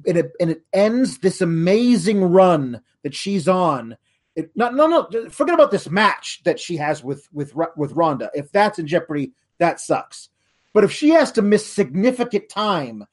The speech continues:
in the middle of this stone cold revisited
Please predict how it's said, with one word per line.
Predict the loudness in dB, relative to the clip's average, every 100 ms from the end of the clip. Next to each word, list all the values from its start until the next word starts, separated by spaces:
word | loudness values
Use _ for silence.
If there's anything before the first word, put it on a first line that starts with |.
| _ _ _ _
in | 0
the | 2
middle | 2 4 4
of | 6
this | 2 0 -8 _ _
stone | -18 -8 4 4 4 -2
cold | 0 6 6 6
revisited | 0 -4 -4 -4 -4 -2 -4 -4 -6 -6 -12